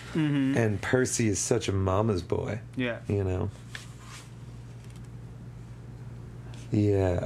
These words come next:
Speaker 2: and he's definitely not imagining it. Talking about it, like, eking through the sound like dolphins, or the s-, through the water like dolphin sonar.
Speaker 1: Yeah.
Speaker 2: Oh my gosh. And does it ever even actually, so it does show her, but she's kind of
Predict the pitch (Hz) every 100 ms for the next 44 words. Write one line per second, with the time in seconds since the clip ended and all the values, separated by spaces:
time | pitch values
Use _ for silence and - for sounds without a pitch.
0 | - 107 98 95 87 120 113 135 135 123
1 | 104 104 107 107 95 95 90 90 90 90
2 | 87 - - - - - 117 101 117 107
3 | 104 98 101 - - 127 - 117 101 -
4 | 104 95 98 - 101 104 101 95 - -
5 | 131 - 98 101 - - 113 92 - -
6 | - 123 95 92 98 92 101 90 87 104
7 | 92 - 107 90 - - 95 92 95 101
8 | 120 123 120 120 - - - - - 107
9 | 98 87 87 - 90 90 - - - -
10 | 151 135 139 165 131 127 139 135 120 110
11 | 110 123 113 98 90 - - - - -
12 | - 165 131 120 - 185 175 120 - -
13 | 135 135 123 110 98 101 - 107 - 113
14 | 110 101 87